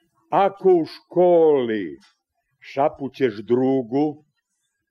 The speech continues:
da mu odgovor ne bude bedan, a sve to spazi opasni profa, iz vladanja ti sleduje jedan.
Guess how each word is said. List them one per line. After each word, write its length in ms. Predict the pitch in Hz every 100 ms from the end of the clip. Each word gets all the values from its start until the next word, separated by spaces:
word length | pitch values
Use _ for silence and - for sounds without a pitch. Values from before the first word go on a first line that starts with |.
| _ _
da 200 | _ 135
mu 260 | 143 147 151
odgovor 520 | 175 135 131 113 101
ne 180 | 117 151
bude 340 | 135 117 107 - -
bedan, 640 | 107 92 92 127 156 180 _ _ _ _ _ _ _
a 140 | 123
sve 380 | - _ _ 202 208
to 180 | - 156
spazi 680 | - _ - 151 - - 76 _ _ _ _
opasni 680 | - 151 _ 113 - - 95 _
profa, 680 | - 113 127 120 _ _ _ _ _ _ _ _ _
iz 300 | 151 135 107
vladanja 720 | 120 156 175 196 202 202 208
ti 260 | - 208 180 _ _
sleduje 680 | - 123 156 160 156 147 113 _ _
jedan. 480 | - 120 120 110 85